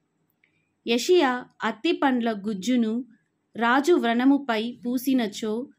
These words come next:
అతనికి ఆరోగ్యము చేకూరునని చెప్పెను. హిజ్కియా, "నేను ప్రభు మందిరమునకు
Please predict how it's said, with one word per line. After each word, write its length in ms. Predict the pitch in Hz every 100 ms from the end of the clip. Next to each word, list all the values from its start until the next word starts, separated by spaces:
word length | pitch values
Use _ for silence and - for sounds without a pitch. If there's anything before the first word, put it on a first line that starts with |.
| _ _ -
అతనికి 540 | 226 285 277 262 240 -
ఆరోగ్యము 640 | 208 233 269 285 247 294
చేకూరునని 1040 | 294 - 240 233 247 262 269 240 214 214 220 240
చెప్పెను. 640 | 208 - 202 202 196 202 - _ _ _ _ _ _ _ _ _
హిజ్కియా, 640 | 277 269 - 320 277 226 233 _ _ _ _
"నేను 600 | 233 269 302 277 233 247 294 _ -
ప్రభు 200 | 247 247
మందిరమునకు 1080 | 359 294 269 285 269 254 233 233 214 226